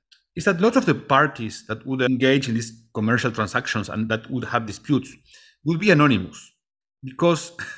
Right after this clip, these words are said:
<laughs> people start to interact through their Ethereum address or their, like, E N S domain, and you don't know who the other person is. So this kind of betrays the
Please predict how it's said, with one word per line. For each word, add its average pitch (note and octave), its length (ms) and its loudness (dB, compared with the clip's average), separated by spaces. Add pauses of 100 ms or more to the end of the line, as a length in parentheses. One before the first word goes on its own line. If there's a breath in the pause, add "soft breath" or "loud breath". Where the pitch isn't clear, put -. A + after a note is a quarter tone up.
<laughs> - 320 -20
people F3+ 420 2 (520)
start - 340 -2
to D#3+ 80 0
interact B2+ 540 0 (440)
through D3 360 2 (200 loud breath)
their C3 220 2
Ethereum D3+ 500 2
address C#3+ 520 -6 (260)
or G#2+ 140 -4
their, A2 400 0
like, A2 200 -6
E C#3 120 2
N B2 100 4
S B2+ 400 0
domain, A2+ 560 -2 (460 soft breath)
and D#3+ 180 2
you C#4+ 60 4
don't C4 160 6
know G#3 160 8
who G#3+ 160 -4
the A2+ 100 -4
other A2 140 -2
person A2 240 -4
is. G2 80 -4
So C#3 200 -4 (320 loud breath)
this A#3 340 -4
kind F#3 200 6
of - 260 2 (720)
betrays D#3+ 840 2
the C#3 140 4